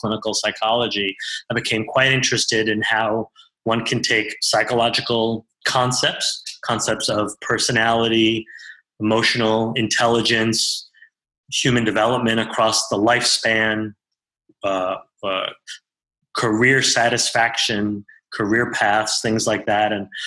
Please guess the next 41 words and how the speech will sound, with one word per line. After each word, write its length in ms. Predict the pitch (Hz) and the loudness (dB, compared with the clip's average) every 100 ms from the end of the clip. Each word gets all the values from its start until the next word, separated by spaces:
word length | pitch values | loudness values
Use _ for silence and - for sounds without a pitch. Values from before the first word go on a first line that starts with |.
| - - | -10 -6
apply 400 | 117 - 123 110 | -4 0 4 4
it 180 | 113 - | 2 0
to 560 | - 107 107 104 107 107 _ _ _ _ _ - | 0 4 4 4 2 -6 _ _ _ _ _ -4
exclusively 640 | 135 - 123 - 120 131 | -4 -2 -2 0 2 2
to 120 | 131 | 4
work 300 | 147 123 - 110 | 2 2 -2 -4
and 100 | - | -2
to 120 | - | 0
the 100 | 104 | 2
workplace. 520 | 117 117 92 92 - | 2 -2 -8 -6 -4
And 120 | 104 | -2
so 260 | - 113 117 | 0 0 2
over 240 | 123 113 | 2 2
time, 340 | 107 170 156 113 | 2 2 2 2
I 60 | |
did 200 | 107 107 | 0 0
more 200 | 107 110 | 2 2
and 140 | 110 107 | 2 2
more 320 | 107 104 - - - - | 2 0 -2 -10 -10 -4
organizational 720 | 123 107 110 104 110 110 117 | 0 2 2 2 2 2 0
psychology 640 | - 113 - 107 101 98 110 | -2 -2 0 0 0 0 2
work, 240 | 110 107 | 2 2
so 140 | - 202 | 2 2
much 140 | 214 | 2
so 260 | - 113 110 | 2 2 2
that 180 | 113 - - - | 0 -4 -12 -4
even 240 | - 131 131 | 0 2 4
though 300 | 120 117 127 | 4 2 2
I 160 | 110 | 0
did 340 | 104 104 120 117 | 0 2 2 2
receive 340 | 113 - 117 | 0 2 2
my 140 | 107 101 | 2 2
doctorate 520 | 113 131 - 131 131 | 2 2 0 -2 0
in 120 | 110 | -4
clinical 360 | - 113 110 107 | -2 -4 -2 -4
psychology, 880 | - 107 160 202 151 127 113 110 _ _ _ - - - - - | -2 0 2 2 2 2 0 -2 _ _ _ -12 -12 -18 -10 -2
I 80 | |
went 200 | 117 127 | 0 0
for 100 | 127 | 0
additional 440 | 117 135 - 139 135 | 2 2 2 2 2
training 600 | - 165 170 180 175 | 2 2 2 0 -2